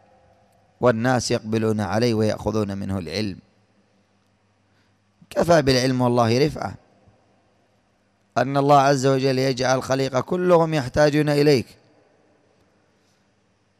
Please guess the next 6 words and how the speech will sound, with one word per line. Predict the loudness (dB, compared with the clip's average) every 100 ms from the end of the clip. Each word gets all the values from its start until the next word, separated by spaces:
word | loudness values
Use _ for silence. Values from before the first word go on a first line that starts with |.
| _ _ _ _ _ _ _ _ _ _ _ _ _ _ _ _ _ _ _ _ _ _ _ _ _ _ _ _ _
نسأل | -8 -8 -4
الله | 0 2 2
أن | 0
يوفقنا | -4 -4 -8 -4 -4
وإياكم | -2 0 -2 -2 -8 -10
لطاعته، | -8 -8 -8 -10 -14